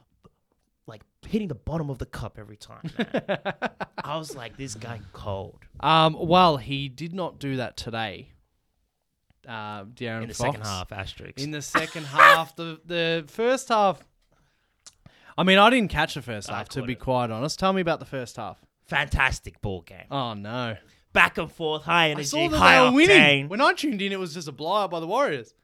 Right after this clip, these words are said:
Speaker 1: Yeah, that's why, like, all the people waking up, uh, you know, getting ready to work,
Speaker 2: 'Cause it was
Speaker 1: they
Speaker 2: at five thirty A M today.
Speaker 1: Yeah, I was mad 'cause I watched F one, and then I was
Speaker 2: Last
Speaker 1: like,
Speaker 2: night?
Speaker 1: Yeah, last
Speaker 2: Oh,
Speaker 1: night.
Speaker 2: damn.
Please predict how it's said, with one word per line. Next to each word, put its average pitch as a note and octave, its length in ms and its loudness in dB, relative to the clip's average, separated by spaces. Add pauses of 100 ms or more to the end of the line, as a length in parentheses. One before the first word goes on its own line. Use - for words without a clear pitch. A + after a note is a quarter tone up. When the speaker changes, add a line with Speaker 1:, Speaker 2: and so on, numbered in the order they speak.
(280)
Speaker 1:
Yeah, D4+ 280 10
that's D4 220 4
why, D#4 220 8
like, C4 260 2
all D4 200 -2
the A#3 260 -2 (120)
people B3+ 280 -2
waking G#3 260 2
up, G3 220 2
uh, D3+ 160 -14 (100)
you E3+ 100 -4
know, D3+ 300 4
getting E3 300 -2
ready D#3+ 180 0
to D3 120 -14
work, C#3+ 360 2
Speaker 2:
'Cause F3+ 80 -4
it G3+ 60 -4
was G3 100 -4
Speaker 1:
they D3+ 100 2
Speaker 2:
at C#3 60 -6
five F#3+ 300 8
thirty E3+ 240 6
A C#3+ 100 4 (160)
M A#2+ 160 -2
today. A2 480 -12
Speaker 1:
Yeah, A2+ 260 -6 (120)
I D3 200 4
was A#2 220 -4
mad G#2 400 -6
'cause C#3 140 -8
I D3 80 -2
watched D3+ 260 -10
F C3 200 -6
one, A2+ 360 -10 (560)
and A#2 160 -4
then A2 260 -4
I A2 60 -8
was A2 100 -10
Speaker 2:
Last C#3+ 280 0
Speaker 1:
like, - 20 -10
Speaker 2:
night? C3+ 340 -6
Speaker 1:
Yeah, A2 180 -4
last B2+ 340 0
Speaker 2:
Oh, - 20 -16
Speaker 1:
night. G2+ 100 -12
Speaker 2:
damn. B2+ 380 -2